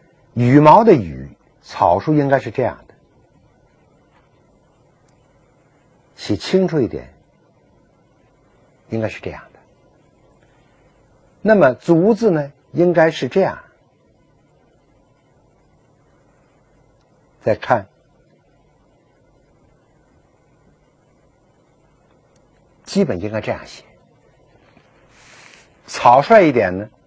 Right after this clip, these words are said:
那就是这样写。于是“羽”字和“足”字相加以后，就成为这么一个形体。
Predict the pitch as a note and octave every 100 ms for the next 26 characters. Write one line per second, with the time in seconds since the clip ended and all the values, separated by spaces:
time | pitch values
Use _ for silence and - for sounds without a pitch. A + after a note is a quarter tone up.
0 | _ _ _ _ _ _ _ _ _ _
1 | _ _ _ _ _ _ G2 G#2 F#2+ F#2
2 | _ _ _ _ _ _ _ _ _ _
3 | _ _ _ _ _ - A2+ F2 - -
4 | - _ _ _ _ _ _ _ _ _
5 | _ _ E3 G#3+ - F#3+ - - G#2+ G#2+
6 | A#2+ D3 G#3+ F3+ - D3+ - D3 F#3+ B2
7 | - F3 E3+ E3+ D#3+ G#2 E2 D#3+ G#2+ _
8 | _ _ G#2 - C#3+ D3 C#3+ D#3 G2+ D#2
9 | - D2 D2 -